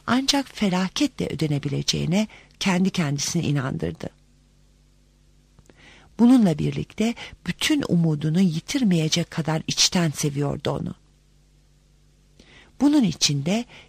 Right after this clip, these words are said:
yaşamının yirmi birinci yılında kendisini yetiştirmeye ve düşünüş biçimini hiç olmazsa hayran olduğu adamın düşüncelerine uydurmaya girişti.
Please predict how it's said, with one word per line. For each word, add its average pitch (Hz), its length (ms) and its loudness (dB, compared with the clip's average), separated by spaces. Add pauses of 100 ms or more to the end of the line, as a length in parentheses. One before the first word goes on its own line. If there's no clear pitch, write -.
(100)
yaşamının 185 640 4
yirmi 208 460 4
birinci 202 380 4
yılında 160 560 -2 (720)
kendisini 254 540 0
yetiştirmeye 165 960 0 (580)
ve 196 140 2
düşünüş 254 520 2
biçimini 196 400 0
hiç - 300 -2
olmazsa 208 520 0
hayran 180 520 0
olduğu 156 380 -2
adamın 160 400 -2
düşüncelerine 160 680 0
uydurmaya 143 640 -2
girişti. - 540 -2